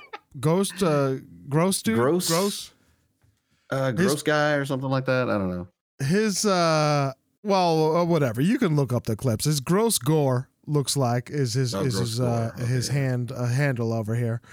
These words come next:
Speaker 2: Uh, but he's, he came at it again. Now, this is the guy that was super upset when Ninja left Twitch, and he's like,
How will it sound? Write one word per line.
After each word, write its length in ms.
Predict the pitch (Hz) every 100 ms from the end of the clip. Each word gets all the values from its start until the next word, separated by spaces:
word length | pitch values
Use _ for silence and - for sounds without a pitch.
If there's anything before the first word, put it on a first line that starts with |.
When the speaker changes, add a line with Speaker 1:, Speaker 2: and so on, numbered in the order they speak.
| - - - -
Speaker 2:
Uh, 480 | 139 135 131 131 131 -
but 380 | 151 147 151 151 _ _ _ _ _
he's, 360 | 139 233 285 269
he 260 | 226 285
came 460 | 240 226 285 330 311
at 200 | 294 302
it 100 | 285
again. 360 | 226 285 269 147
Now, 160 | 139
this 260 | 135 175 277
is 80 | 311
the 100 | 294
guy 400 | 175 156 151 156
that 220 | 151 151
was 120 | 143
super 460 | - - 175 269 269
upset 520 | 254 - - 180 113 - _ _ _ _ _ _ _
when 340 | 139 151 147 147
Ninja 400 | 180 233 226 226
left 460 | 160 151 151 -
Twitch, 400 | - 160 147 110
and 140 | 131 131
he's 280 | 147 151 131
like, 520 | 151 147 143 139 -